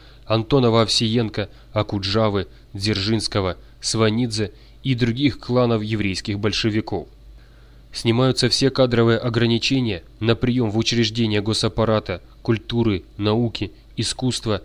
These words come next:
лиц еврейской национальности. За короткий период степень еврейского засилья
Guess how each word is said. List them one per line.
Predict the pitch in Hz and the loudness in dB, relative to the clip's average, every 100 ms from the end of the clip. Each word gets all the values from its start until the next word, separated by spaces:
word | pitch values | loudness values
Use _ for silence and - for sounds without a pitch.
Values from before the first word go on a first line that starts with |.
| - - - | -12 -20 -14
лиц | - 123 135 | -2 0 0
еврейской | 131 120 123 117 131 | -2 0 2 0 0
национальности. | 120 120 123 123 120 101 87 - - - - - - | 0 0 0 2 2 0 -4 -12 -16 -20 -20 -16 -6
За | 104 | -2
короткий | - 113 113 - 110 | 2 2 2 0 -4
период | - 117 139 120 - - - - | 0 2 4 2 0 -10 -20 -14
степень | - 120 107 101 | -6 -2 -2 -2
еврейского | 101 117 110 - 104 101 | -2 0 -2 -4 -4 -2
засилья | 101 107 127 113 113 | -2 -2 -2 0 -2